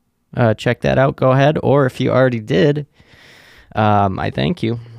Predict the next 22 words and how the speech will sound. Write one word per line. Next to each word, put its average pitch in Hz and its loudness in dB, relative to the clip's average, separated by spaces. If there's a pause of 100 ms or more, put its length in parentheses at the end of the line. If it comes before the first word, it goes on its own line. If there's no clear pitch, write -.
(160)
And, 107 -6
uh, 92 -4
welcome 113 -2
to 135 -2
another 117 -2
episode 120 -2
of 110 -4
Garden 120 -6
Pals. - -10 (320)
And, 104 -10
um, 90 -14 (1600)
just, 110 -6
uh, 104 -8
refreshing 139 -4
everyone 127 0
here. 151 2
Uh, 95 0
sound - -2
like 117 -2
a - -6
broken 123 0
record. 160 0